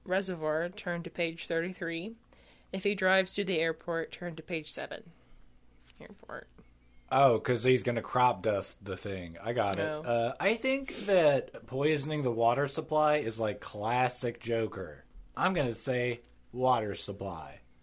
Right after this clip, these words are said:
Speaker 2: Bob, I'd like water supply.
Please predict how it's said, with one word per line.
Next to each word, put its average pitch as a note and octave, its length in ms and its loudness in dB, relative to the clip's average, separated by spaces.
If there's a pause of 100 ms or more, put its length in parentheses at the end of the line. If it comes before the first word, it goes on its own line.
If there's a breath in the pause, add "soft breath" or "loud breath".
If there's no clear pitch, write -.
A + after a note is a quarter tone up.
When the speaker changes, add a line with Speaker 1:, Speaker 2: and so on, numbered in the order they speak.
(580 soft breath)
Speaker 2:
Bob, G3 540 10 (200)
I'd G3+ 260 6
like E3+ 280 6
water D3+ 400 8
supply. D#3 720 4